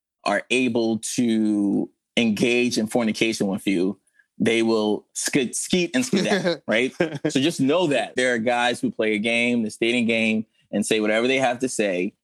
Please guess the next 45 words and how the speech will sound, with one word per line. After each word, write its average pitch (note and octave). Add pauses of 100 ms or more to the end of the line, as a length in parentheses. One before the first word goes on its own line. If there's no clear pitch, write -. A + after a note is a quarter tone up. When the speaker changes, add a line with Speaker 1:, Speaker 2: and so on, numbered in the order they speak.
Speaker 1:
and G2
they A2
will A2
take A2
that G#2+
on G2+
as G2+
a G#2+
challenge. - (240)
End B2+
of B2
story. F#2+ (280)
So -
that's C3
where D3
you B2+
can A#2
get A#2
yourself A2
into F#2+
trouble. - (360)
But F#3 (140)
for B2+
the A2 (160)
good C#3+
guys, G#2 (320)
or G#2+
the A2
guys A2+
who A2+
are G#2
celibate G2+
or G2
any, G#2+
yeah, A2
celibate G#2
or, G2
or F#2
waiting A#2
for A2+
marriage, A2+ (340)
and A#2+
they A2+
like A2+
you, F#3